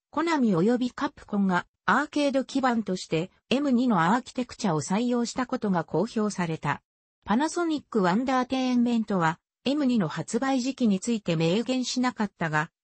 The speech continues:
千九百九十七年の四月から六月かけてと予想されていた。千九百九十七年には松下とゴールドスタル、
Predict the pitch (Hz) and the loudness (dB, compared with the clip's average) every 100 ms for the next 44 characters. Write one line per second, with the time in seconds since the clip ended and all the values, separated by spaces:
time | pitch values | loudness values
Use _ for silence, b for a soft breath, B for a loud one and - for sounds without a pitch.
0 | _ - 320 330 - 262 220 196 170 - | _ -6 -4 -4 -2 -2 0 -4 -4 -2
1 | 285 233 196 165 156 190 254 254 208 175 | -2 0 0 0 0 0 0 2 2 0
2 | - 175 202 - - 214 190 160 254 262 | -2 -4 -4 -6 -2 0 0 0 -2 -2
3 | 302 - 247 240 262 - 190 156 - _ | -2 -6 -8 -4 -2 -2 -2 -4 -6 _
4 | - 147 - 240 220 214 202 214 196 - | -6 -6 0 0 0 -4 -4 -2 -4 -4
5 | 160 - _ _ _ _ _ _ _ - | -6 -8 _ _ _ _ _ _ _ -20
6 | - _ - 330 349 - 262 226 196 - | -20 _ -6 -2 -2 0 0 0 -2 -4
7 | - 254 277 214 185 165 165 220 233 202 | -6 -4 -2 0 0 0 0 2 2 2
8 | 180 156 151 - _ - 165 - 320 - | 2 0 -2 -4 _ -2 -2 0 -4 -2
9 | 233 185 156 165 254 240 220 214 - 113 | -4 -4 -2 0 0 0 -2 -4 -6 -4
10 | 147 | -2